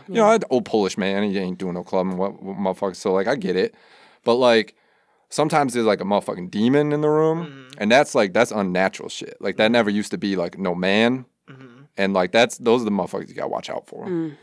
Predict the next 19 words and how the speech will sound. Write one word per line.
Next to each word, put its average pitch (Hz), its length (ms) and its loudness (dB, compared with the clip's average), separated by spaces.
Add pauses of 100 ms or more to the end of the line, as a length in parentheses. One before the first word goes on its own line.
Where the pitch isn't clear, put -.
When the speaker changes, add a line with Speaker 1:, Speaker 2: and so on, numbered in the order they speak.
(100)
Speaker 3:
Uh, 139 180 -14 (420)
can 160 120 -6
you 156 100 -4
describe, 139 420 -6
like, 131 240 -12
your, 127 240 -12
uh, 107 160 -14 (440)
your 135 120 -12
scariest 123 680 -12
demon 120 320 -16
experience? 139 800 -16
Speaker 1:
Yeah, 135 240 6
so, 127 380 2
uh, 123 320 6
it 113 80 -2
was 131 100 -2
actually 170 280 2
last 101 280 2
night, 107 300 4